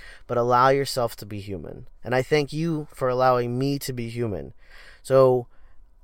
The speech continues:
I'm going to be doing this podcast more frequently. I know I've said this before, but I'm telling you guys, again, we all go through periods in our lives where we have other passions, we have distractions, we have things that are going to, you know,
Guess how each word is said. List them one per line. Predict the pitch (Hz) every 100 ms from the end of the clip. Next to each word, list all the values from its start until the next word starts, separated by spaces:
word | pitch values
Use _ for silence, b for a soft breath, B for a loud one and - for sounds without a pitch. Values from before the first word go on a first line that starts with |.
| - - - -
I'm | 151 160
going | 170 165
to | 160
be | 156
doing | 151 151
this | 143 -
podcast | - 131 131 139 127 120 -
more | 113 151
frequently. | 151 139 127 131 117
I | 131
know | 143
I've | 147
said | - 139
this | 135
before, | - 123 135 135
but | 117 117
I'm | 120
telling | - 156 147
you | 120
guys, | 113 104 b b b -
again, | 117 143 139 104
we | 95 139
all | 143 156
go | 147 151
through | 143 139
periods | 131 143 147 143 131
in | 123
our | 123
lives | 123 156 147 120
where | 123 123
we | 123
have | 127 120
other | 123 120
passions, | - 123 143 113 101
we | 104
have | 113 101
distractions, | 101 - 127 135 - 107
we | 110
have | 117 -
things | 127 135
that | 127
are | 117
going | 113 127 127 123
to, | - 127 120 113 b b b b b
you | 117
know, | 113 113 113